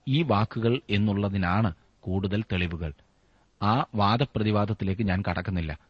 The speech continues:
യേശുക്രിസ്തുവിനെക്കുറിച്ച് യോഹന്നാൻ നല്ല സാക്ഷ്യം കൊടുക്കുകയും യേശു കർത്താവ് ഉന്നതനും ശ്രേഷ്ഠനുമാണെന്ന് വ്യക്തമാക്കുകയും ചെയ്യുന്നു. എത്ര അതിമഹത്തായ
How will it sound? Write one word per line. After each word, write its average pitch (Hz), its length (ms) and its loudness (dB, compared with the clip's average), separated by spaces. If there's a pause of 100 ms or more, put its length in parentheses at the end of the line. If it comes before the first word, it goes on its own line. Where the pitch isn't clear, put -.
(500)
യേശുക്രിസ്തുവിനെക്കുറിച്ച് 110 880 0
യോഹന്നാൻ 98 520 2
നല്ല 107 320 2
സാക്ഷ്യം 98 520 -2
കൊടുക്കുകയും 85 640 -4 (440)
യേശു 147 220 4
കർത്താവ് 110 340 2
ഉന്നതനും 113 580 2
ശ്രേഷ്ഠനുമാണെന്ന് 107 920 0
വ്യക്തമാക്കുകയും 87 640 -2
ചെയ്യുന്നു. 78 300 -4 (760)
എത്ര 151 220 2
അതിമഹത്തായ 98 840 0